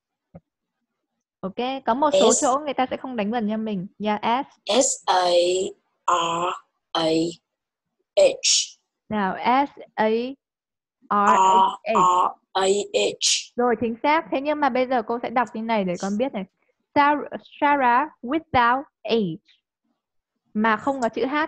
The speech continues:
Speaker 1: Without nghĩa là mà không có. Tức là một số chỗ người ta sẽ không đánh vần cho mình mà người ta sẽ nói là gì nhỉ? Mà không có chữ gì đó. Is it okay? Ví dụ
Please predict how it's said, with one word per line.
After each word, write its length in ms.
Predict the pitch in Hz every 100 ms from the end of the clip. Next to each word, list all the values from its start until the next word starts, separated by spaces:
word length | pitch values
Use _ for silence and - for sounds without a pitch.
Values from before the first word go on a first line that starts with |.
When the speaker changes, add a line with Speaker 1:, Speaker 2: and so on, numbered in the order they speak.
| - _ _ _ _ _ _ _ _ _ _ _ _ _
Speaker 1:
Without 580 | - 233 311 277 269 233
nghĩa 140 | 220 269
là 120 | 233
mà 240 | 202 196 190
không 140 | 233
có. 340 | 226 180 180 196 _ _ _
Tức 100 | 311
là 60 | 349
một 180 | 277 247
số 180 | 247 226
chỗ 180 | -
người 100 | 320
ta 120 | 277 262
sẽ 80 | -
không 200 | - 277
đánh 160 | 208
vần 200 | 233 240
cho 80 | 220
mình 240 | 240 233 208
mà 80 |
người 140 | 196 202
ta 140 | 233 226
sẽ 80 |
nói 260 | 214 190 196
là 120 | 240
gì 100 | 196
nhỉ? 100 | 180 180 _
Mà 180 | 208 202
không 180 | 190 247
có 80 | 214
chữ 180 | 202 240
gì 140 | 254
đó. 260 | 180 165 220 _ _ _ _ _ _
Is 140 | 220
it 100 | 269
okay? 460 | 294 277 285 277 302
Ví 140 | 226
dụ 100 | 233